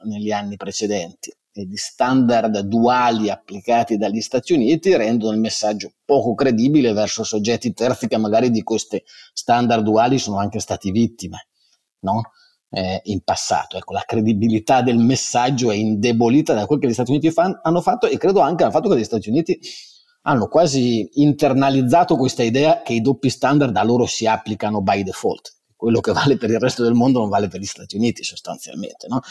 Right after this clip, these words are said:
Ed è chiaro che tutto ciò indebolisce il messaggio che Biden prova a dare, perché se gli Stati, gli Stati Uniti sono Stati Uniti dell'Iraq duemilatré, di Guantanamo, della rendition, di, de-,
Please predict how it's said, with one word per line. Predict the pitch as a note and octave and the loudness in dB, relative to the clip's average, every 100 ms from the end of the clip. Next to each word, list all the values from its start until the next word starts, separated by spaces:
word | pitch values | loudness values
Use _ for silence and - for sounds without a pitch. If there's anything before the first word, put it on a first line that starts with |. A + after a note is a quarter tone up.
| - - - | -20 -20 -16
Ed | - G#2 | -8 -6
è | |
chiaro | - C3 D#3+ | 0 0 0
che | G2+ | -4
tutto | - G2+ | -8 -8
ciò | - | -2
indebolisce | C#3+ B2 G2+ G#2 A2 A2 A#2 - C3+ B2 B2 - _ _ | 2 2 2 0 2 2 0 -2 -2 0 0 -4 _ _
il | - G2 | -6 -4
messaggio | G2 - G2+ G2 A2+ | -4 -2 -2 -2 -4
che | F#2 | -4
Biden | F#2 G2 G#2 G2+ | -2 0 0 -4
prova | G2 F#2 F#2+ F#2+ F#2 - _ _ _ _ | -6 -4 -2 -2 -4 -10 _ _ _ _
a | - | -6
dare, | - C#3 G#3 F3 | 0 2 2 -2
perché | F#3 - - - | -8 -12 -12 -12
se | - | -14
gli | F2+ | -12
Stati, | - G2 G#2 | -10 -8 -8
gli | |
Stati | G#2+ G2 | -8 0
Uniti | C3 B2+ | 0 0
sono | F#2 F#2+ - | -2 -6 -8
Stati | - F#2+ A2+ | -10 -8 -4
Uniti | A2 A2+ | -2 0
dell'Iraq | G#2 G#2+ G#2+ A2 F#2+ | 0 2 2 2 0
duemilatré, | G#2+ G#2+ G#2+ G#2+ C3+ C3+ C3+ | -6 -4 -6 -4 0 2 2
di | G#2 | 0
Guantanamo, | G2 G2+ G2 G2+ G2+ G#2 G2 F#2+ | -2 -6 -4 -2 0 -2 -4 -6
della | F#2+ F#2+ | -8 -8
rendition, | G2 G2+ F#2+ G#2 - E2+ - - - - | -8 -10 -8 -6 -6 -8 -12 -20 -20 -16
di, | F2 | -10
de-, | G2 G2 G2+ | -6 -4 -2